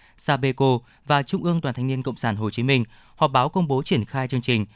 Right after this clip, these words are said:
Cùng nhau làm nên Tết, nhằm trao tặng tám nghìn phần quà Tết với tổng trị giá năm phẩy sáu tỷ đồng cho người lao động trên cả nước. Theo đó, từ ngày mùng bảy đến ngày mười lăm tháng một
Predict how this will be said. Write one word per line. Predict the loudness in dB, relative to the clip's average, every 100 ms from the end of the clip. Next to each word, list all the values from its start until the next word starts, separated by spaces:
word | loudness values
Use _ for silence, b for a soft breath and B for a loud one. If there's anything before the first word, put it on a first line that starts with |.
| b -2
Cùng | 0
nhau | 2 0 0
làm | -2 -2
nên | -2
Tết, | -2 -4 b b b -2
nhằm | 0 0
trao | -2 -2
tặng | 0 -2
tám | -2 -2 0
nghìn | 0 0
phần | -2 -2
quà | -2
Tết | 0 -2 b b b
với | 0 0 -6 -4
tổng | -2 -2
trị | -4
giá | -2 0 0
năm | -2 -2
phẩy | -2 -4
sáu | -4 -4
tỷ | 0
đồng | 0 0 b b
cho | -4
người | -2 -2
lao | -2
động | -4 -4
trên | -4
cả | -2
nước. | 0 -2 b b b b b
Theo | 0
đó, | 2 2
từ | 2 -2
ngày | 0
mùng | -2 0
bảy | 0 0 -4
đến | -4 0
ngày | -2
mười | 0 -2
lăm | -2
tháng | -4 -2
một | -2